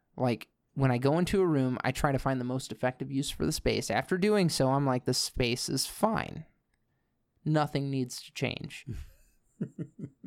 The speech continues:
Speaker 1: It's the most effective
Speaker 2: But she
Speaker 1: use.
Speaker 2: likes it.
Speaker 1: She likes to do that. She knows that I hate changing the space around. But if I come into the space and it's changed, like, I came home from work the other day and the space was changed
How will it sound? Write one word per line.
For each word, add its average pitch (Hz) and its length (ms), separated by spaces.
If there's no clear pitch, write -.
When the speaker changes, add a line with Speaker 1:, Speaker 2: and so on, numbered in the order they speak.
Speaker 1:
It's - 220
the 131 100
most 123 300
effective 123 380
Speaker 2:
But - 80
she - 100
Speaker 1:
use. 143 80
Speaker 2:
likes - 320
it. - 140
Speaker 1:
She - 260
likes 135 320
to - 80
do 143 220
that. 76 320
She - 240
knows 139 300
that 131 100
I 120 80
hate 123 240
changing 127 400
the 107 60
space 139 340
around. - 320
But 139 240
if 135 160
I 123 80
come 190 300
into 226 180
the 139 80
space 131 400
and 123 80
it's - 140
changed, 156 400
like, 120 160
I 110 80
came 139 220
home 131 180
from 135 160
work 127 240
the 127 100
other 120 220
day 127 260
and 127 140
the 120 60
space 185 320
was 147 120
changed 127 540